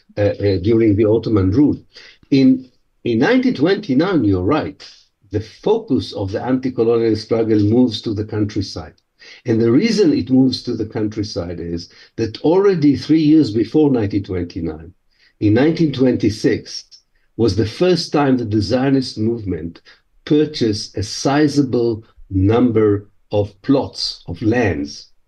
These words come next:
from absentee landlords, for people who owned these lands but were not Palestinians, they lived in Beirut.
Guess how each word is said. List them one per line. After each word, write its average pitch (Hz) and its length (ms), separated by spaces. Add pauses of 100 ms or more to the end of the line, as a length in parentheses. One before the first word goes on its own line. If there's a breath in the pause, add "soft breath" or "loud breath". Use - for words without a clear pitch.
(320)
from 127 300
absentee 135 580
landlords, 113 560
for 104 140
people 127 420
who 107 260
owned 147 300
these 104 240
lands 107 260
but 101 180
were 104 140
not 127 240
Palestinians, 92 680
they 92 100
lived 101 300
in 92 160
Beirut. 95 520